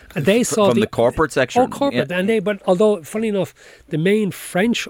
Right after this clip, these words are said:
Speaker 1: owner got itself into bother in France and has effectively been taken over by the state, which means the biggest provider of private nursing home care in Ireland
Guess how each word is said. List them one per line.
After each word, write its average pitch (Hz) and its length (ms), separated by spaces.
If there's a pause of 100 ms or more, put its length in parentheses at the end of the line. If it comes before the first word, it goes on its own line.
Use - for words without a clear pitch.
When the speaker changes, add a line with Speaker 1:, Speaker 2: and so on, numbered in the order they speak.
Speaker 1:
owner 139 460 (1120)
got 170 180
itself 151 420
into 139 160
bother 135 460
in 127 60
France 135 340
and 143 80
has 131 120
effectively 151 500
been 127 200
taken 143 320
over 131 220
by 123 180
the 123 80
state, 180 420
which 143 200
means 160 260
the 156 100
biggest 190 420
provider 165 500
of 131 80
private 135 320
nursing 147 340
home 123 200
care 123 260
in 123 60
Ireland 135 400